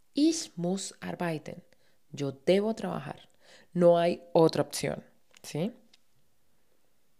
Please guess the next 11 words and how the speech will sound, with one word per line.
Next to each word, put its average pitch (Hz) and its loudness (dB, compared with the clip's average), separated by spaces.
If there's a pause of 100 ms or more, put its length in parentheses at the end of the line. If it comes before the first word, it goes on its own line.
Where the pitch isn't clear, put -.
(300)
Was? 185 -2 (420)
Du 220 2
musst 302 -2
arbeiten? 226 -4 (2000)
No 160 -2
me 175 2
digas, 233 0 (380)
¿tienes 196 2
que 254 0
trabajar? 254 -2 (1900)
Ja, 139 0